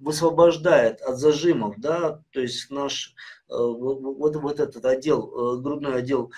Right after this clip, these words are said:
э, точнее, шейный отдел позвоночника, да, высвобождает от зажимов всевозможных, обеспечивая,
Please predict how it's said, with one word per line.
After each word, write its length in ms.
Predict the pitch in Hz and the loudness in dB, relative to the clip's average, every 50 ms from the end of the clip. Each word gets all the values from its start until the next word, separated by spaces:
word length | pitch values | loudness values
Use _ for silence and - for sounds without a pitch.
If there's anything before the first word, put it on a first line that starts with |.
| - - _ - | -20 -20 _ -6
э, 60 | 131 127 123 123 123 127 | -4 -2 -2 -2 -4 -6
точнее, 280 | 135 139 - 143 123 120 | -8 -10 -8 -8 -6 -4
шейный 340 | - - 175 160 143 135 131 | -2 0 0 0 0 0 -2
отдел 240 | 127 131 135 117 | -2 0 -2 -2
позвоночника, 760 | - 139 123 139 156 180 208 233 220 - - 131 127 120 110 113 | -4 -4 -4 -2 0 0 0 -2 -4 -6 -8 -12 -10 -8 -8 -4
да, 300 | 127 156 175 165 131 113 | -2 -2 0 0 0 -2
высвобождает 800 | 120 123 - 131 127 135 143 139 135 143 135 127 120 113 - - - - - - - _ | -4 -8 -10 -8 -6 -4 -4 0 2 4 4 4 2 0 -4 -8 -16 -20 -20 -20 -20 _
от 260 | - 107 117 117 117 117 | -6 -4 -2 -2 -2 0
зажимов 520 | 123 135 139 139 170 220 220 196 147 120 | 0 0 2 2 2 0 0 0 0 -2
всевозможных, 760 | - - 135 123 127 127 127 131 131 123 117 107 107 104 104 - _ - | -2 -2 0 0 2 2 0 0 -2 -4 -4 -4 -6 -10 -12 -14 _ -10
обеспечивая, 920 | 127 131 143 135 - - - 156 143 - - - 113 113 117 113 113 117 | -8 -6 -6 -6 -6 -6 -4 -4 -4 -2 -4 -4 -2 0 2 2 2 0